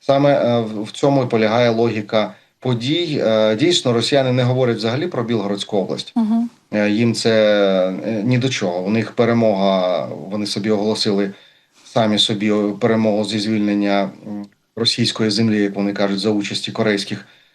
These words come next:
Speaker 1: солдат, е, яким вони безмежно вдячні. Тут навіть уже, е, йде розмова, ну, якщо без корейців не змогли звільнити Курську область, то що говорити про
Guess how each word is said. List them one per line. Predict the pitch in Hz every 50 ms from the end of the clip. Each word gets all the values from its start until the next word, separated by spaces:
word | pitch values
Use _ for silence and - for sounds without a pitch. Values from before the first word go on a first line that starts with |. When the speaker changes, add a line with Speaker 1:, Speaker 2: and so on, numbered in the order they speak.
| _
Speaker 1:
солдат, | - - - 123 113 107 104 110 104 101 98 - - 104
е, | 101 101
яким | 104 107 101 - 117 107
вони | 104 101 104 104 101 95 101 - - _ -
безмежно | - 123 117 104 113 117 113 107 95 104 110 104 104 101
вдячні. | 104 107 143 156 165 - - 139 117
Тут | - 110 101 -
навіть | 113 107 104 104 101 107
уже, | 98 98 107 107 95 98 - _ _ _ _ _ _ _ _ -
е, | 104 110 110 107 104 101 98 95 92 87 85 78 71 67 67 69 65 69 82 95 98 - 90 104 - -
йде | 131 123 117 123 127 120
розмова, | 120 113 101 117 123 117 110 107 104
ну, | 104 110 113 113 101 104 110 101 -
якщо | 117 107 117 120 - - - 127 123 120 123 120 120 - - 110
без | 110 120 117 110 - -
корейців | - - 120 120 120 117 117 - 120 117
не | 117 117
змогли | 107 110 113 104 107 117 117 113 113 -
звільнити | 101 104 117 117 113 107 98 113
Курську | 110 - 120 117 - - - 123
область, | 123 120 123 123 120 -
то | 110
що | - - 117 110
говорити | 104 107 110 110 110 107 - -
про | - 117 120 117 -